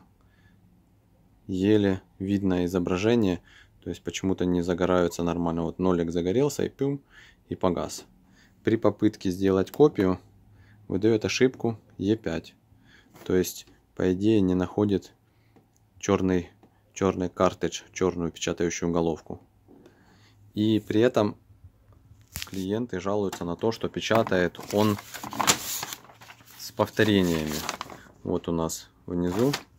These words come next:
Вот, н-, видите, с такими как с бахромой текст.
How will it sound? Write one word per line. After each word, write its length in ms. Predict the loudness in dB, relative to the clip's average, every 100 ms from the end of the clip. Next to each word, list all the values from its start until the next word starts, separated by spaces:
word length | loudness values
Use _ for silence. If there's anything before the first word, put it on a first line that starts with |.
| _ _ _ _ _ _ _ _ _ _ _ _ _ _ _ _ _ _ _ _
Вот, 280 | -6 -4 -2
н-, 160 | -4 -4 -12 _ _ _
видите, 480 | -8 -4 -4 -4 -8 -8 -8
с 160 | -4
такими 420 | -4 -2 0 0 0
как 340 | -2 -4 -6 -18 -20 -20 _ _ -16
с 180 | -8
бахромой 680 | 0 0 2 4 4 4 0
текст. 580 | -2 -4 -4 -6 -16 -20